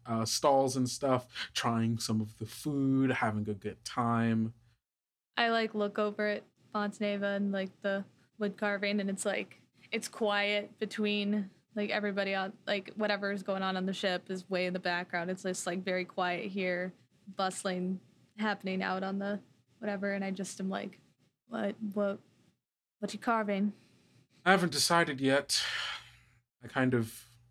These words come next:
Speaker 1: figure out its shape about halfway through.
Speaker 2: I have a sibling that does wood carving. It's kind of what they've said as well.
Speaker 1: Really?
Speaker 2: To find the piece in the wood.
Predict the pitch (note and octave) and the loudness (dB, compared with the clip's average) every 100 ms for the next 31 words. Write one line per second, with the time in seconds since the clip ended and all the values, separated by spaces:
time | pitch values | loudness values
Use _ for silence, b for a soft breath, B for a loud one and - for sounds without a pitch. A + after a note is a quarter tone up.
0 | _ - - C3+ B2 B2 - A#2+ A#2 A#2 | _ -14 2 4 6 2 4 0 0 -4
1 | A2+ - - A2+ G#2+ - A2+ A2 - G#2+ | -2 0 0 0 -2 -4 -4 -4 -4 -6
2 | - - G#2 G#2 - G#2 G#2 G#2+ - - | -6 -6 -8 -8 -10 -6 -6 -8 -14 -20
3 | _ _ _ _ _ _ _ A#3+ A3 - | _ _ _ _ _ _ _ -2 -2 0
4 | B3 G#3+ G3+ G3+ - G3+ - G#3+ - G#3+ | 0 2 0 -2 -2 -4 -2 -4 0 -2
5 | G#3 A3 A3+ - - _ _ - - A3 | 0 0 0 -2 -20 _ _ -20 -6 0
6 | A3 A3 B3 - A#3+ A3+ - B3 A#3+ A#3+ | 0 0 -4 -4 -2 -2 0 0 0 -2
7 | - _ B3+ B3 B3+ A#3+ A#3+ - _ _ | -8 _ -6 -2 0 0 -2 -6 _ _
8 | _ _ _ _ _ B2+ A#2 A2 G#2+ - | _ _ _ _ _ -4 -2 -2 -4 -14
9 | _ _ _ _ A3+ G#3+ A3 - A3+ A3+ | _ _ _ _ -6 -6 -6 -2 0 0
10 | A3 A#3+ A3+ A3 A3+ A3+ A3 G#3+ G#3+ A3 | 0 0 -2 -2 0 2 2 2 0 -2